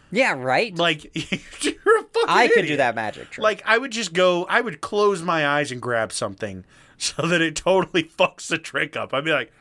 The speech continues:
Speaker 2: "I don't know who this <laughs> artist is, but I grabbed it."
Speaker 1: Yeah, I don't
Speaker 2: I'm,
Speaker 1: even know.
Speaker 2: I'm reading it now.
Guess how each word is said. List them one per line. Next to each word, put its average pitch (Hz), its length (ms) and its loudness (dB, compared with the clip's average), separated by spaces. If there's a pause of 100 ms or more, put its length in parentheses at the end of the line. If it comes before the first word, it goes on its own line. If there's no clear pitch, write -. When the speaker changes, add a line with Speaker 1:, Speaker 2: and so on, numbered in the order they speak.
(160)
Speaker 2:
"I 156 160 2
don't 160 160 0
know 151 140 0
who 196 180 -2
this 160 220 -4
<laughs> - 100 -6
artist 160 460 -6
is, 127 200 -4
but 120 140 -8
I 120 80 -6
grabbed 120 460 -2
it." 127 240 -8
Speaker 1:
Yeah, 214 140 2 (100)
I 160 160 4
don't 220 100 2
Speaker 2:
I'm, 202 120 4
Speaker 1:
even 156 200 -2
know. 180 300 4
Speaker 2:
I'm 190 240 2
reading 175 500 0
it 160 140 -2
now. 127 540 0